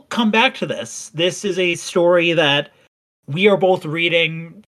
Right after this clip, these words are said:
as we are exploring it, as we're covering it. And I hope you'll continue to join us. Um, Ben, thank you for being the guest on the most,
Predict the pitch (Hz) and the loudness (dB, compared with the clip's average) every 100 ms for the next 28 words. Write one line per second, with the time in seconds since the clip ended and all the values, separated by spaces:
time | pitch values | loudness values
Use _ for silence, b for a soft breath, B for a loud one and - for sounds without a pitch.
0 | _ 175 165 170 147 170 156 147 151 - | _ -2 0 0 -2 -2 2 2 0 -6
1 | 160 - 170 143 131 123 127 127 131 160 | -12 -10 -4 -2 -2 -4 -4 -4 -6 -8
2 | - 147 127 120 117 117 113 127 b b | -4 -4 -2 -6 -6 -6 -8 -10 b b
3 | _ _ _ _ - 160 160 175 151 - | _ _ _ _ -2 0 0 -2 -8 -8
4 | _ - 165 151 202 214 233 226 208 220 | _ -2 0 2 0 0 -4 -4 -2 0
5 | 220 196 - 226 214 87 117 - 180 160 | 0 0 0 0 -2 -4 -10 -6 0 0
6 | 156 160 b b _ _ - 131 165 214 | 0 -4 b b _ _ -16 0 4 4
7 | 202 185 196 277 233 233 214 185 180 175 | 2 2 0 -2 -6 -4 -2 -4 -6 -10
8 | 165 147 151 170 - - 160 160 147 151 | -8 -2 -2 -2 -4 -6 -4 -4 -2 0
9 | 170 - | -2 -8